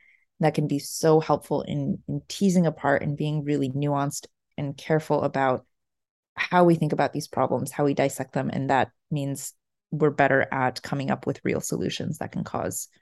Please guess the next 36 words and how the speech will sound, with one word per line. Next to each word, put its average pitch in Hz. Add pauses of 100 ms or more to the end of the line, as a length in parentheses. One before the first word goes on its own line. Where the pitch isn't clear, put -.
(360)
real 135
change -
for -
the -
better. - (680)
And 170
so 175
these 165
attacks 208
on 170
critical 156
race 160
theory 143
are 143
a -
little 180
bit, 160 (160)
um, - (600)
they're 202
not 220
altogether 165
surprising 147
to -
me, -
but -
they're, - (180)
uh, 58 (380)
they're 160
so -
unfortunate -
because, 165 (140)
uh, -
of 151
the -
degree 147 (120)
of 135